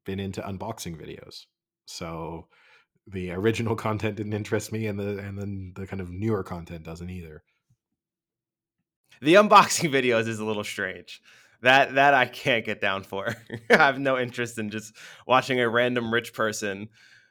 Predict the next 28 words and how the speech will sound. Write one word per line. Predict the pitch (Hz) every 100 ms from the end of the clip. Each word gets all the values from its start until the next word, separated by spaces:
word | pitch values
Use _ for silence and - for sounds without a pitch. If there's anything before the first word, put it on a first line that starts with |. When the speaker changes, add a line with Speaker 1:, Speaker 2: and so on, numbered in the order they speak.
| _
Speaker 2:
spend | - - 131 120
a, | 110 120 113
a |
crazy | - 123 120
amount | 120 117 113
of | 110
money | 113 113
on | 107 107
an | 104 -
unopened | 117 110 113
box | 110 107 110
of | 110
cards | 113 104 101
and | 101
watching | 101 107 110
him | 117 104
open | 123 120
them | 110 104
and | 104
get | 107
excited | 107 - 113 104 101
as | 101 101
he | 98 98
almost | 113 110 107
makes | 110 107
his | 104
money | 101 95 92
back. | 92 95 110 -